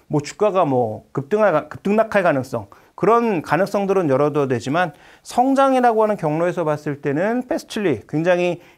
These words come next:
예, 주목해 볼 만한 기업이라고 봐야 할 것 같고요. 자, 그다음에 이제 클라우드 스트라이크에서 하는 서비스, 팔콘이라고 하는 서비스가 있는데, 자, 이 서비스도 마찬가지입니다. 원래 해커 잡던 사람들이거든요. 해커 잡던 사람들이 만든 기업이라는 측면에서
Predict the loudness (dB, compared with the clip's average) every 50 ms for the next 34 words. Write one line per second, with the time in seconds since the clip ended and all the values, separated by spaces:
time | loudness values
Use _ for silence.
0 | -4 -4 -4 -2 0 0 0 0 0 0 0 0 2 2 2 0 0 0 0 0
1 | 0 2 2 2 2 0 -2 0 2 2 4 4 2 2 0 0 -2 -4 -4 -2
2 | -4 -6 -4 -2 -4 -4 -4 -6 _ _ _ _ _ _ _ _ -20 _ _ _
3 | _ _ _ _ _ -2 -2 0 0 2 2 2 4 4 2 2 0 -2 0 0
4 | 2 2 2 2 0 -2 -6 -2 0 0 0 0 -2 -2 0 0 0 2 2 2
5 | 2 2 2 2 0 0 -2 -6 -10 -4 -2 -2 -2 -2 -4 -6 -8 -2 -2 -2
6 | -2 0 -2 0 2 2 2 2 4 2 2 2 0 0 -2 0 0 -2 -4 -4
7 | 0 0 0 2 2 0 0 0 2 2 2 0 -2 -6 -20 -20 -20 -20 _ _
8 | 2 2 2 2 2 2 2 2 2 2 -2 -4 -6 _ 0 0 4 4 4 2
9 | 2 -2 0 0 0 0 0 -2 -2 0 2 2 2 4 4 2 2 0 -2 -4
10 | -2 -4 -2 0 0 -2 0 -2 -2 -2 -2 -2 -2 -2 -2 -2 -2 -2 -2 -2
11 | -4 -6 -8 -10 -12 -10 -6 -6 -6 -6 -8 _ _ _ -20 _ _ _ -6 -6
12 | -6 -2 -2 -2 2 2 0 -2 0 -2 -2 -2 0 0 0 0 0 0 0 -2
13 | -2 0 0 0 0 0 0 0 0 0 0 0 0 0 -2 -2 -2 -2 -2 -2
14 | 0 0 -2 0 -2 -2 -4 -6 -6 -4 -2 -2 0 0 0 -2 0 0 2 2
15 | 2 0